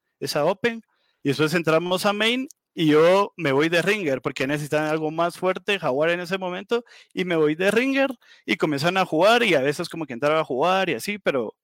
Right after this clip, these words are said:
ahí como que comenzaba, eh, eh, ese camino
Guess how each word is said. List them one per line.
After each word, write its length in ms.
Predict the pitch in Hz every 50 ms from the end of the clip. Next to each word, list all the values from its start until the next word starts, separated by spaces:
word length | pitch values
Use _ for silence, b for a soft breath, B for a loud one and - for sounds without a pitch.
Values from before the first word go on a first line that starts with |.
| _ _ _ _ _ _
ahí 200 | - 131 147 156
como 260 | - - 175 175 165
que 140 | - 170 156
comenzaba, 760 | - - 139 123 117 117 110 156 156 151 160 160 160 151 147 139
eh, 360 | - - 139 139 143 139 - _
eh, 300 | - 139 135 127 131 139
ese 160 | 151 147 185
camino 540 | - - 143 147 165 175 170 160 151 135